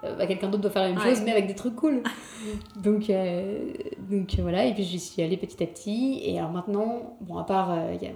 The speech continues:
Speaker 1: il y a des trucs que j'achèterais, euh, il faudra, pour l'instant, je ne suis pas prête à les acheter en seconde main,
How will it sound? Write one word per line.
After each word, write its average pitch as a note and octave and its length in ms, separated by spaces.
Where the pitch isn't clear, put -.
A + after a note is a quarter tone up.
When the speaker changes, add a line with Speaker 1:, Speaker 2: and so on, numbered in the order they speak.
Speaker 1:
il F3 40
y E3+ 40
a - 20
des E3+ 100
trucs G3+ 200
que F#3 80
j'achèterais, F3+ 420
euh, - 600
il F#3 80
faudra, F#3 340
pour A#3+ 80
l'instant, B3 280
je G#3+ 80
ne G#3 60
suis G3 120
pas F#3+ 120
prête - 400
à F#3+ 80
les F3+ 180
acheter F#3 440
en F3 100
seconde F3+ 380
main, G3+ 240